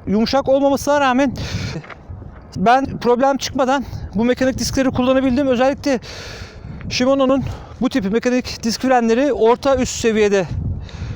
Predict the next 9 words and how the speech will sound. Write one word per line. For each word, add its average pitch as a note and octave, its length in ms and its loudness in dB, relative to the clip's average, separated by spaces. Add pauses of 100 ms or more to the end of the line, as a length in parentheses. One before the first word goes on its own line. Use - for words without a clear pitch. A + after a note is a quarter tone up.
(920)
fren A3 300 2
sistemi A3 340 0
diyebiliriz. A#3 500 2
Gerçekten B3 380 0
etkili A#3+ 340 0
durduruyor. A3 480 2
Çok - 240 -4
sert A#3 300 0
değil. C4 240 0